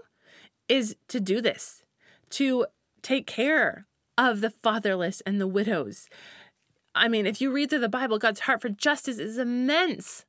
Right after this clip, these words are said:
God has given us so much, and we are called to bring that light, those resources, time, money, energy, all the things, to the world, to the people that are hurting.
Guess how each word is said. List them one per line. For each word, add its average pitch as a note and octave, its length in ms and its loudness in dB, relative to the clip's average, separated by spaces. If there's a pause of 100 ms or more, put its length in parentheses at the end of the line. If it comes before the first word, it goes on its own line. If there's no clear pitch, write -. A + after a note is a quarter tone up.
(680)
God C#4+ 180 2
has D4+ 160 0
given C#4+ 220 0
us C#4+ 100 0
so C#4 640 2
much, B3+ 560 0 (720)
and B3 280 2 (100)
we C4+ 260 0
are B3+ 120 6
called C#4+ 360 0
to C4 100 -4
bring B3 480 0 (160)
that G#3+ 560 0 (840)
light, A3+ 600 0 (580)
those A3+ 400 0
resources, A#3 1300 0 (120)
time, A#3+ 540 -2 (160)
money, B3 580 0 (160)
energy, C4 720 -2 (380)
all A#3+ 160 2
the C4 80 -4
things, A3 420 -2 (340)
to C#4 200 0
the B3+ 100 0
world, G3 320 0 (220)
to - 180 -6
the B3 80 -6
people A#3+ 200 -2
that A3+ 120 2
are G#3 60 0
hurting. G3 380 -4